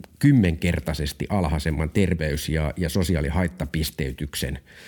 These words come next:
Ei nyt kaikki muut, mutta niinku, totta kai siellä on,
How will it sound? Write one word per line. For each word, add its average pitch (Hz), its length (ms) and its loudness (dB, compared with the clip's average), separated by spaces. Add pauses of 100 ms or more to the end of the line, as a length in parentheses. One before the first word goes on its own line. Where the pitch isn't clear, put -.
(300)
Ei 98 140 4
nyt 90 140 0
kaikki 95 400 0
muut, 80 280 0
mutta 85 280 0
niinku, 85 360 0
totta 98 220 -2
kai 98 140 2
siellä 85 180 2
on, 85 100 4